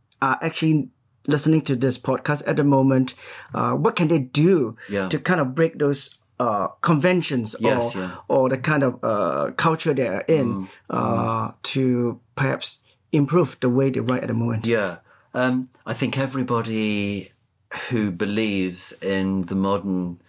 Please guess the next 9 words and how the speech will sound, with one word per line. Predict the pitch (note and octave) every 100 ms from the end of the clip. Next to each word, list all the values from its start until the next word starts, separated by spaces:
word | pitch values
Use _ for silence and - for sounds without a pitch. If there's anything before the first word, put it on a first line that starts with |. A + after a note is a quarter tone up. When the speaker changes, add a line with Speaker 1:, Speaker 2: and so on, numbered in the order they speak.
| - - _
Speaker 2:
direct, | G#2 F#2 F2+ E2+ - -
simple, | - - G2 E2+ F#2+ F2+ F2 - _ _ _ _
plain | - B2+ A2+
English | G2+ F2+ F2+ - G2+
writing | G2 F#2 F#2 E2
style | - A2+ F#2 D#2+ - - - -
has | G#2+ G2
a |
role. | F2 F2+ E2+ E2+